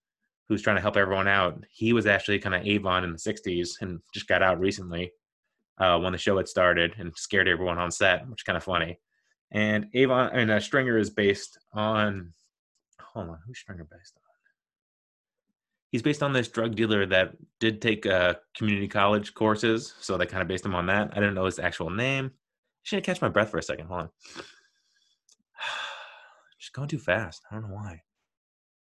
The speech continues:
Maybe it's at night. I feel a little bit more nervous, but, um, like, breathe in with me, right? Let's do it once. <sighs> That feels nice. Yeah, there we go. Yeah, sometimes I just get going. I get excited, and I'm just like,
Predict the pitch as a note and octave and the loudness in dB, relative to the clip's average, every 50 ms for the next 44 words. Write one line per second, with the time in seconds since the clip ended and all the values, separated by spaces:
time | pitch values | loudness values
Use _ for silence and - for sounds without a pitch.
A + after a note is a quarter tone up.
0 | _ A2 A#2 C3 C3 - A#2+ F#2 E2+ E2+ F2+ G2+ A#2 F2+ - - - - - G#2 | _ -10 -10 -4 -2 -2 -2 0 0 2 4 4 4 2 -2 -8 -12 -8 -6 -6
1 | G2 G#2 G2+ G#2 F#2+ F2 F2+ F2+ F2+ F2 E2+ E2 E2+ F#2+ G#2 A2 A2+ A#2 - - | -6 -4 -6 -6 -6 -8 -8 -8 -10 -10 -10 -8 -8 -8 -8 -8 -8 -10 -12 -10
2 | - - - - _ _ _ _ _ - E2+ E2 D#2+ E2+ F2 - - B2+ C3 B2 | -10 -10 -10 -12 _ _ _ _ _ -10 -10 -10 -10 -12 -14 -4 -2 0 0 2
3 | A#2+ A#2 G#2 F#2 - E2 D#2+ E2+ G2 A2 A2+ - - G2 F#2 E2+ E2+ E2+ E2+ - | 2 0 0 -2 -2 -4 -4 -4 -4 -6 -6 -4 -4 -2 -2 -2 -4 -8 -10 -12
4 | - - _ _ _ _ _ _ _ _ _ _ _ _ _ _ _ _ _ _ | -16 -20 _ _ _ _ _ _ _ _ _ _ _ _ _ _ _ _ _ _
5 | _ _ _ _ _ _ _ _ _ _ _ _ _ _ _ _ _ _ _ _ | _ _ _ _ _ _ _ _ _ _ _ _ _ _ _ _ _ _ _ _
6 | _ - - - - - - - - - - - - - - - - - - - | _ -20 -16 -16 -16 -14 -16 -16 -16 -18 -18 -20 -20 -20 -20 -20 -20 -20 -20 -20
7 | _ _ _ - - - - - - _ _ _ _ _ - _ _ _ _ - | _ _ _ -20 -20 -20 -20 -20 -20 _ _ _ _ _ -20 _ _ _ _ -20
8 | _ _ _ - - - _ _ _ _ - F#2 F#2 - C#2+ D2 A#1+ - E2 D2 | _ _ _ -20 -20 -20 _ _ _ _ -18 -16 -14 -14 -14 -14 -14 -16 -16 -16
9 | B1+ A#1 - - - - - - _ _ - - - _ _ _ _ _ _ _ | -16 -16 -16 -18 -20 -20 -20 -20 _ _ -20 -20 -20 _ _ _ _ _ _ _
10 | _ - - D#3+ C#3 - D#3 D#3 F#3 F3 E3+ D#3+ D#3+ C#3+ C#3 C3+ - C3+ C3+ - | _ -4 0 0 0 2 0 0 0 0 0 0 -2 -2 -2 -2 -2 -2 0 0
11 | G#2 G#2 A2+ G2+ F2 E2 E2 F2+ F2 F2+ - - - F2 G2 G2+ F#2 E2 E2 E2+ | 2 2 2 2 0 0 -2 -2 -2 -4 -4 0 2 2 2 2 0 -4 -4 -6
12 | E2+ E2+ E2 - - F2 E2+ E2 - | -8 -10 -10 -6 -4 -2 -2 -2 -6